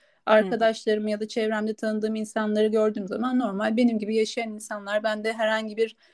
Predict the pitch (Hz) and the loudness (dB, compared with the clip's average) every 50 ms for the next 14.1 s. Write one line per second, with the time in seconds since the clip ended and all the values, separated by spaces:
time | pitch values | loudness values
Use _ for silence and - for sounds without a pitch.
0 | _ _ _ - - 202 208 202 196 202 208 - - 226 214 220 220 220 - - | _ _ _ -2 2 2 2 2 2 -2 -4 0 2 4 4 6 6 4 4 2
1 | - 220 220 226 220 - - - 226 220 220 220 220 220 220 220 220 220 - _ | 2 2 2 2 2 0 0 0 2 4 6 6 6 6 6 4 4 0 -2 _
2 | _ _ _ _ _ _ _ - 220 214 214 214 202 226 226 220 214 214 220 214 | _ _ _ _ _ _ _ 4 6 6 8 8 8 8 6 6 6 4 2 2
3 | 214 214 214 214 220 226 226 226 226 226 220 220 233 226 226 220 214 214 214 208 | 2 2 0 0 0 0 0 0 0 0 2 2 0 0 0 -2 -2 -4 -4 -4
4 | - - 220 - _ - 233 220 208 240 247 233 247 233 233 233 233 247 247 220 | -4 -6 -6 -4 _ 0 2 2 2 2 2 2 2 0 0 0 0 0 0 0
5 | 202 196 196 226 277 302 277 269 262 - 240 240 240 - 262 277 262 262 247 233 | 0 0 0 0 2 2 2 2 2 2 0 0 2 2 4 6 6 6 6 6
6 | 233 214 214 214 208 220 214 208 214 208 - 240 226 240 240 - 226 208 208 208 | 4 2 2 2 2 2 4 4 2 2 0 -2 -2 -2 -2 -2 0 0 0 0
7 | 208 214 - 214 208 208 214 208 202 196 202 185 185 185 185 190 190 - - - | -2 -4 -4 -8 -6 -4 -2 -2 -2 -4 -4 -6 -6 -6 -4 -6 -6 -6 -4 -2
8 | 202 202 196 190 190 - - 190 185 180 185 185 180 185 - 185 180 180 208 202 | 0 0 0 -2 -4 -6 -6 -4 -2 -2 -2 -4 -4 -10 -12 -14 -14 -14 -16 -16
9 | 220 - 269 220 _ _ _ _ _ _ _ _ _ _ 202 185 175 151 160 180 | -14 -14 -14 -14 _ _ _ _ _ _ _ _ _ _ -8 -8 -8 -8 -10 -12
10 | 190 - _ _ _ - - - _ - _ _ - 196 220 254 262 - - 254 | -14 -14 _ _ _ -20 -20 -20 _ -20 _ _ -4 0 0 0 0 0 -2 -2
11 | 226 220 220 214 220 - - 220 214 214 220 226 240 226 - - 196 185 180 185 | -2 -2 -2 -4 -4 -4 -2 0 0 0 0 -2 -6 -10 -10 -8 -8 -8 -8 -8
12 | - - 233 226 - 190 185 - - 196 185 175 180 180 175 165 160 220 220 214 | -10 -10 -10 -10 -8 -10 -12 -10 -10 -6 -4 -4 -4 -4 -6 -6 -2 0 0 2
13 | 202 202 196 202 196 - - - _ _ - _ _ - 226 220 214 - - 233 | 0 -2 -4 -6 -8 -10 -14 -18 _ _ -20 _ _ -2 0 2 2 2 0 -4
14 | 254 233 | -4 -4